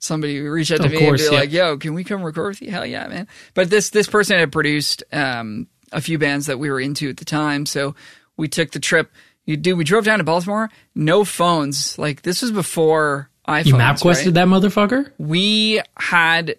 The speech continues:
Speaker 1: paper maps.
Speaker 2: Like
Speaker 1: Like
Speaker 2: Pearlie's
Speaker 1: per-, like
Speaker 2: guy?
Speaker 1: Pearlie's maps. Like,
Speaker 2: Wow.
Speaker 1: unfold this map.
Speaker 2: Like a fucking R P G, man.
Speaker 1: Yeah, and, like, we knew, um,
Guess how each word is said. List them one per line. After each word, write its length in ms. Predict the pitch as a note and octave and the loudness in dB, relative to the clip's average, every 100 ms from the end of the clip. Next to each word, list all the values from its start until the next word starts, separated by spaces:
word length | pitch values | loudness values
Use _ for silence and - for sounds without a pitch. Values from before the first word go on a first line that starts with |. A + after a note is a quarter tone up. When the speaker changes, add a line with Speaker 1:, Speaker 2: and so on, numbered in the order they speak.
| - | -10
Speaker 1:
paper 420 | - E3+ E3+ F3+ | -4 -2 0 -2
maps. 640 | D3 C#3+ E2 - - - - _ | 0 -2 -4 -6 -8 -8 -16 _
Speaker 2:
Like 120 | B2+ | 0
Speaker 1:
Like 120 | C3+ - | 0 -2
Speaker 2:
Pearlie's 560 | - C#3 A#3 C4+ D4 | 2 4 4 4 2
Speaker 1:
per-, 100 | - E4+ | 2 2
like 120 | D4 | 2
Speaker 2:
guy? 60 | |
Speaker 1:
Pearlie's 400 | - F#3 G3 F3 | 2 2 2 0
maps. 480 | D#3+ D3 A#2+ G2+ - | -2 -2 -4 -6 -6
Like, 320 | C#3+ B2 - - - | -6 -6 -10 -14 -4
Speaker 2:
Wow. 120 | F3 | -2
Speaker 1:
unfold 720 | E3+ - - E3+ E3 E3 D#3 - - _ _ _ | -2 -2 0 2 2 0 -6 -14 -20 _ _ _
this 220 | - D3+ D#3 | -8 -6 -4
map. 420 | C#3+ B2 A2 - - | -4 -4 -6 -12 -8
Speaker 2:
Like 80 | C3+ | -2
a 140 | A#2+ A2+ | -2 -2
fucking 340 | - C#3+ C3+ | -2 -2 0
R 180 | A#2+ C3 | 2 2
P 200 | B2 B2+ | 0 -2
G, 260 | B2 C#3+ F3 | 2 2 2
man. 300 | A#2+ C3 D#3+ _ | 2 0 -2 _
Speaker 1:
Yeah, 360 | E3+ D#3+ A2+ - - | 2 2 0 -4 -4
and, 200 | D#3 D3 | -2 -2
like, 320 | C#3+ C3+ - - | -2 -4 -8 -8
we 220 | E3 D#3+ | -4 0
knew, 580 | D#3+ F3 F3 E3+ E3 D#3 _ _ _ _ _ _ _ _ _ _ _ - | 2 2 2 2 -2 -6 _ _ _ _ _ _ _ _ _ _ _ -4
um, 840 | D3+ C#3+ C3+ B2+ B2 A#2+ A#2+ A#2 | 0 2 2 -2 -6 -6 -8 -10